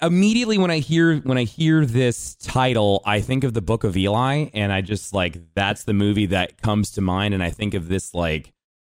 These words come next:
post-apocalyptic world with people on motorcycles, and, like,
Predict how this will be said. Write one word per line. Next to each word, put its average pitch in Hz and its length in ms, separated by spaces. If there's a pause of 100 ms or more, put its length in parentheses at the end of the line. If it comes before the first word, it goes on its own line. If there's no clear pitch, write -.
(120)
post-apocalyptic 117 840
world 107 320
with 95 100
people 101 260
on 95 140
motorcycles, 92 760
and, 87 160
like, 82 360